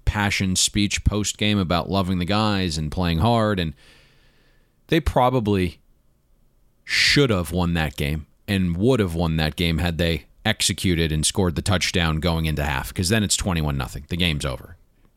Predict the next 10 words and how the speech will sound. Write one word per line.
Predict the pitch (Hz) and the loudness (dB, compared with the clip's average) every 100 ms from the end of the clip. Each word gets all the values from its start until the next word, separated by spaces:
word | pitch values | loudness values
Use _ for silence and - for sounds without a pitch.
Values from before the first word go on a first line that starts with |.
| _ | _
Cincinnati's | - 101 85 82 71 | -4 -2 2 0 0
dead | 73 71 | -2 -2
and | 69 | -2
buried. | 69 62 - | -4 -6 -6
But | 95 | -4
you | 90 | -2
provided | - 87 98 101 92 85 | -2 0 0 2 0 0
some | - 113 98 | 0 2 2
element | 92 92 78 71 69 - _ _ _ _ _ _ _ _ _ - _ _ _ | 2 2 0 -2 -6 -10 _ _ _ _ _ _ _ _ _ -20 _ _ _
of, | 92 90 85 82 82 80 80 | 0 2 2 2 2 0 -4